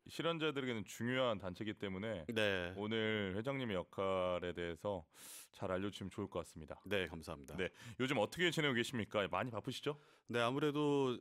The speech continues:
Speaker 2: 제가 오월 구 일에 회장으로 취임했거든요.
Speaker 1: 네.
Speaker 2: 그래서 이제 삼 개월이 돼가는데 아무래도 초기에 여러 가지 좀 문제들이나 조금 시행착오들이 있기 때문에
Speaker 1: 네.
Speaker 2: 그걸 정립해 가는 데 있어서 조금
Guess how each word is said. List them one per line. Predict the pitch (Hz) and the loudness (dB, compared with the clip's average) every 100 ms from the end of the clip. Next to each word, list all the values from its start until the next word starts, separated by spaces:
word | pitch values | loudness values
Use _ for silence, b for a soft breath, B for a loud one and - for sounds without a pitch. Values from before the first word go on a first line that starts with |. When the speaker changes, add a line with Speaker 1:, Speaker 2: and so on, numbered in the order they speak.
| - | -4
Speaker 2:
제가 | 127 117 120 | -2 2 4
오월 | 107 139 156 131 | 6 8 8 6
구 | 120 117 | 2 2
일에 | 110 107 95 82 78 - _ 143 | 4 4 2 0 -4 -8 _ -2
회장으로 | 170 151 107 | 2 2 2
취임했거든요. | 98 180 160 143 120 82 87 123 | 0 2 2 2 -2 -2 -2 2
Speaker 1:
네. | 95 104 - | 2 0 -2
Speaker 2:
그래서 | 98 101 95 90 | -4 -2 -2 -2
이제 | 92 95 90 | -4 -4 -4
삼 | - 175 | -4 0
개월이 | 170 139 | 2 2
돼가는데 | 104 95 95 90 87 110 95 73 b b b b b | 0 -2 -2 -2 0 0 0 -4 b b b b b
아무래도 | 190 196 196 202 | -2 0 -2 -4
초기에 | - 165 160 147 135 | -2 -2 0 2 4
여러 | 95 107 | 4 2
가지 | 104 95 95 92 92 82 | 0 0 0 2 0 -2
좀 | 101 92 80 95 | -2 -4 -6 -6
문제들이나 | 110 113 117 104 95 87 87 147 - | -2 2 2 0 -2 -2 -2 -4 -6
조금 | 104 104 95 92 - B B | -4 -2 -2 -4 -8 B B
시행착오들이 | - 208 202 185 143 120 95 | 2 2 4 0 0 0 -2
있기 | - | -6
때문에 | - 95 85 123 117 | -6 -4 -2 -2 0
Speaker 1:
네. | 101 90 - | 0 0 -2
Speaker 2:
그걸 | - | -6
정립해 | 95 113 131 - 143 123 | 0 2 2 0 -2 0
가는 | 101 98 | 0 -2
데 | 95 | -2
있어서 | 90 98 92 95 90 b b b - | -2 -2 -2 -4 -4 b b b -12
조금 | 98 92 98 92 90 85 | -8 -4 -2 -2 -2 -4